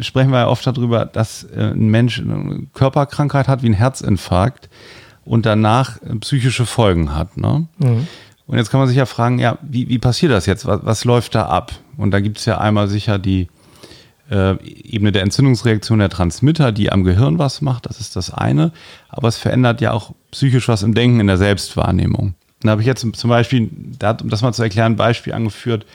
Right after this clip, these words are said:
Speaker 1: von meiner Tochter. Meine Tochter hat nämlich zum sechsten Geburtstag einen selbstbemalten Teller von ihrem <laughs> Opa bekommen. So ein Porzellanteller, ne?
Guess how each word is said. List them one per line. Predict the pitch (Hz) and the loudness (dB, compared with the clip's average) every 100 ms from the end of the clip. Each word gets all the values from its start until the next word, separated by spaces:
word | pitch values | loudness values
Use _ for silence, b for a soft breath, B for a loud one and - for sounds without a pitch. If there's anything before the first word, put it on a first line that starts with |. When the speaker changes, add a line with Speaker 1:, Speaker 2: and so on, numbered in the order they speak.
| B B B B | B B B B
Speaker 1:
von | - 117 | -2 2
meiner | 117 117 | 4 4
Tochter. | 104 104 - - - 87 _ _ _ _ _ - | 2 0 0 -6 -10 -12 _ _ _ _ _ -6
Meine | - 104 | 0 0
Tochter | - 131 117 | 2 2 2
hat | 113 | 2
nämlich | 113 110 - | 2 -2 -2
zum | 117 113 104 B B B | -2 0 -2 B B B
sechsten | - 123 - 123 | -2 -2 0 0
Geburtstag | 107 117 156 - 110 95 | 2 0 -2 -2 -4 0
einen | 117 | 0
selbstbemalten | 113 131 143 131 123 117 117 117 | 2 0 0 0 2 2 2 -4
Teller | - 156 127 85 | -2 0 2 0
von | - 104 | -2 -2
ihrem | 107 101 - 117 | 0 0 -2 -4
<laughs> | - | -2
Opa | 123 113 90 | -4 0 0
bekommen. | 101 - 98 110 165 - B B B - | -2 -4 -4 0 -2 -4 B B B -14
So | |
ein | |
Porzellanteller, | 107 107 110 110 127 104 110 90 131 | -8 -4 0 2 2 0 -4 -4 -2
ne? | 127 104 - | -2 -4 -8